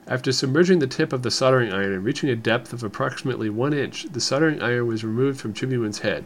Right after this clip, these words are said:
The soldering iron left an obvious cavity in Chibi Moon's head. This image has been enhanced with a small light aimed into the cavity. About one week after performing the infamous soldering iron test, three of our scientists headed out into the woods to test Chibi Moon against the elements.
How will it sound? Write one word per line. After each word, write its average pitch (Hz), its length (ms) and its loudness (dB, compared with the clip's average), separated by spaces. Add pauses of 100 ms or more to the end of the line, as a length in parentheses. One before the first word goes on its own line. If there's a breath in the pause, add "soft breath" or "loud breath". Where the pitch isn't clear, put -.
(120)
The 113 80 -2
soldering 135 360 4
iron 123 280 4
left 139 260 2
an 110 240 -2
obvious 131 400 2
cavity 135 580 0
in 87 100 -2
Chibi 117 300 0
Moon's 104 280 -6
head. 104 400 -2 (100)
This 165 300 6
image 135 300 0
has 123 120 2
been 123 300 0 (120)
enhanced 127 440 0
with 117 100 -2
a 117 60 -2
small 131 420 2
light 123 320 2
aimed 120 240 0
into 120 180 0
the 107 100 -6
cavity. 107 600 -4 (380 loud breath)
About 185 260 6
one 175 180 6
week 131 240 2
after 113 240 2
performing 113 440 0
the 101 60 0
infamous 123 440 0
soldering 127 460 4
iron 87 240 -2
test, 92 400 -4
three 147 240 0
of 131 80 2
our 120 80 2
scientists 117 500 0
headed 113 240 -2
out 107 180 2
into 110 160 -2
the 107 120 -4
woods 110 280 0
to 113 100 -12
test - 340 -4
Chibi 139 260 2
Moon 107 240 0
against 113 380 -2
the 101 100 0
elements. 85 560 -4